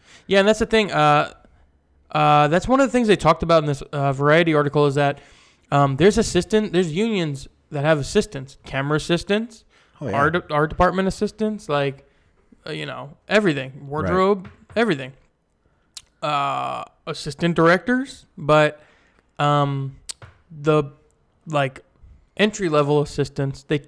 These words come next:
Speaker 1: I guess, tried to start a union at some point,
Speaker 2: Yeah.
Speaker 1: but it never panned out.
Speaker 2: Yeah. I
Speaker 1: Just
Speaker 2: think just 'cause the whole, the, well, the, uh,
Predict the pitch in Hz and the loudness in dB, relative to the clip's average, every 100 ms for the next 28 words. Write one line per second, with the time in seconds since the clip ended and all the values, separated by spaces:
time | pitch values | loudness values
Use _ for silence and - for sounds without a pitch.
0 | - 151 151 180 - 143 143 160 - 180 | -8 -4 -2 -2 -2 -2 0 -2 -2 -2
1 | 170 180 196 190 160 156 156 202 226 226 | 0 -2 -2 -2 -2 -2 -2 -2 -2 -4
2 | - - 82 78 80 139 139 131 131 147 | -12 -14 -10 -10 -6 0 0 0 -8 -10
3 | 143 139 147 139 139 - - 131 131 131 | -8 -4 -4 -4 -6 -6 -6 -4 -2 -2
4 | 131 135 - 82 80 78 98 _ _ _ | -2 -4 -14 -14 -12 -12 -18 _ _ _
5 | - 104 117 95 107 - 101 101 98 104 | -10 -4 -4 -4 -8 -4 -4 -2 -4 -2
6 | 104 98 107 107 117 113 107 107 104 98 | -4 -4 -4 -4 -4 -4 -2 -4 -4 -4
7 | 98 | -6